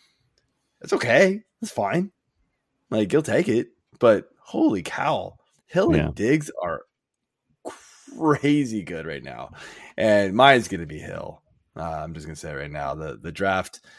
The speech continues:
Speaker 1: the draft stock that you had to spend on Hill to get point, how is it eighteen point one points per game at twenty point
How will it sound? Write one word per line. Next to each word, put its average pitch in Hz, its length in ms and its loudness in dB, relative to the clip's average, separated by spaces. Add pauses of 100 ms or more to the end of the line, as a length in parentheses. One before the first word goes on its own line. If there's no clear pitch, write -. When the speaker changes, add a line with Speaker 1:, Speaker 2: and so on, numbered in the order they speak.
(280)
Speaker 1:
the 104 100 2
draft 120 360 8
stock 107 380 4
that 95 140 -2
you 92 440 -4
had 92 200 -2
to 87 80 -8
spend 92 380 -6
on 87 80 -8
Hill 87 480 -6 (380)
to 104 100 -4
get 90 300 -2 (1400)
point, 95 440 -4 (1080)
how 220 280 0
is 302 100 2
it - 140 -4
eighteen 139 360 -2
point 123 220 -2
one 107 220 -2
points 110 280 -6
per 101 200 -6
game 95 320 -6
at 80 80 -10
twenty 98 260 -8
point - 360 -12